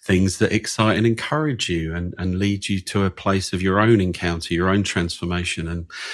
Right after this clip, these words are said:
you know, uh, Doctor Randy Clark does a Miracle Monday on Facebook where he's telling testimonies, and the power of the testimony is extraordinary. You know, we tell testimonies everywhere we go, and everywhere we go,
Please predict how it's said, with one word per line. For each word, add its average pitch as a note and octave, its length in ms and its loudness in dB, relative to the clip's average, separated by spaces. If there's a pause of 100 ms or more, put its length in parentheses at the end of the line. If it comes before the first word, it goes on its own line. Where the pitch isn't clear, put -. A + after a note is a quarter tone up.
(200)
you F#2+ 100 4
know, F2+ 360 2
uh, F2+ 160 2
Doctor F2+ 340 0
Randy F#2 220 4
Clark F#2 340 0
does F2+ 220 -2
a F2 100 0
Miracle G2 580 2
Monday F#2 400 4
on E2+ 160 -2
Facebook F2+ 600 -2
where F2+ 180 0
he's F2 220 0
telling F#2+ 340 2
testimonies, E2 760 -4
and E2+ 180 -4 (460)
the E2+ 60 -4
power A#2+ 360 2
of G#2 80 0
the F#2+ 60 2
testimony E2+ 680 -2
is E2 100 -6
extraordinary. E2 760 -6
You F2 80 -4
know, E2+ 100 -4
we F#2+ 140 -4
tell G2 200 0
testimonies F2+ 480 -4
everywhere G2 400 2
we F2 140 -2
go, E2+ 240 -2
and E2+ 100 0
everywhere F2+ 400 -4
we E2+ 140 -2
go, E2+ 340 -4